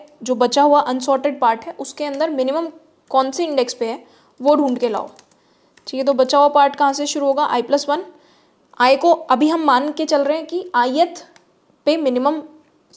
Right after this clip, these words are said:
मिनिमम हमारा जो स्ट्रिंग पड़ा हुआ है, मिनिमम फ्रूट नेम पड़ा हुआ है, वो ith पे पड़ा हुआ है, उसको i प्लस वन से लेके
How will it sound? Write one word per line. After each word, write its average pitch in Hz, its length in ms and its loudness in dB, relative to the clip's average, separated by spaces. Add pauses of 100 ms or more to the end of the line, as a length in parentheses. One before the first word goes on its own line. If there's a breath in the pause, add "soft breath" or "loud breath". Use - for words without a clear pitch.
(220)
मिनिमम 302 420 -2
हमारा 262 280 2
जो 269 140 -4
स्ट्रिंग 247 320 -6
पड़ा 226 180 -6
हुआ 208 140 -4
है, 311 100 -4 (340 loud breath)
मिनिमम 262 300 0
फ्रूट 254 300 -4
नेम 240 200 -4
पड़ा 233 160 -4
हुआ 220 140 -4
है, 269 60 0
वो 302 140 -2
ith 254 300 2
पे 254 120 -2
पड़ा - 200 -6
हुआ - 120 -8
है, - 120 -18 (420 soft breath)
उसको 370 300 0 (440)
i 254 220 4
प्लस 320 200 2
वन 269 180 0
से 302 120 -4
लेके 269 340 0